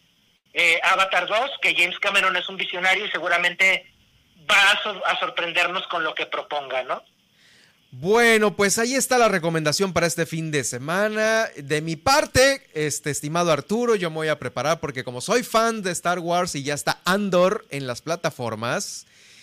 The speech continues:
Speaker 1: Así es.
Speaker 2: Pues también estaré ocupadón, ¿no? <laughs>
Speaker 1: <laughs> Sí, no, sí, sí, eh, sí, es un, es un fin de semana ocupado en general. <laughs>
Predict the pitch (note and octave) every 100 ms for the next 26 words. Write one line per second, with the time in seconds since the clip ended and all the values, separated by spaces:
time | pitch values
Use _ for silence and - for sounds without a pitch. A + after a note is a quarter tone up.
0 | - D#3 D#3 E3 E3 F3 - - - -
1 | - - D#3 C#3+ - C3+ C#3 E3 F3+ F3+
2 | E3 C#3 D#3 E3+ E3+ E3 - G3+ G#3 G3+
3 | G3+ A3 G3 F#3+ A#3+ F#4+ - - D#3 -
4 | F#3 - - _ - A#3+ A3+ - A3+ A#3+
5 | - - - G#3+ C4+ B3+ B3+ - - -
6 | G#3+ A#3+ G#3 A#3+ G#3+ C4+ C4+ A3+ G#3+ G#3+
7 | C4 C#4 B3+ - A3 A3 A#3+ A#3 F#3 G3+
8 | G3+ G#3+ - A3 F#3 F3 F3+ F#3+ G3+